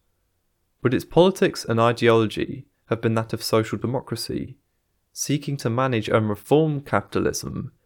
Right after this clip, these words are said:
in response to the immediate temporary interests of the labour movement, instead of abolishing it in the fundamental interests of the working class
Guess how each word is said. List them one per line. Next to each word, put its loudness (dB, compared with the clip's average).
in 0
response -2
to -12
the 0
immediate -2
temporary -2
interests -2
of 2
the 4
labour 0
movement, -10
instead 2
of 4
abolishing 4
it -2
in 4
the 2
fundamental 0
interests -2
of -6
the 4
working 2
class -12